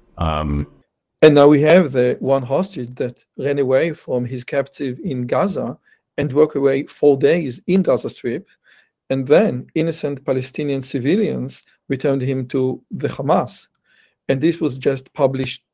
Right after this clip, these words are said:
Speaker 2: today.
Speaker 1: I mean, it's, it's, it's heartbreaking. It's, but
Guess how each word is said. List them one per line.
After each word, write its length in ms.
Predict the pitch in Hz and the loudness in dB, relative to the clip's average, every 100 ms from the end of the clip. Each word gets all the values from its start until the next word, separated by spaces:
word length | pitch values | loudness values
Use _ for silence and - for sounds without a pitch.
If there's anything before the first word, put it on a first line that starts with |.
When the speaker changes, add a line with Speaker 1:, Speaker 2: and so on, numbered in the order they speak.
| _ - | _ -8
Speaker 2:
today. 540 | 143 123 160 143 120 - _ _ _ _ _ | 0 4 4 2 -6 -12 _ _ _ _ _
Speaker 1:
I 60 | 92 | -2
mean, 160 | 92 85 | 0 0
it's, 220 | 78 - | -2 -2
it's, 180 | 76 - | -4 -4
it's 200 | - - | -8 -6
heartbreaking. 640 | - 80 82 80 - - | -4 -2 -2 -2 -4 -2
It's, 340 | 80 - - - _ _ _ _ _ | -2 -2 -4 -8 _ _ _ _ _
but 320 | - - - | -6 -6 -8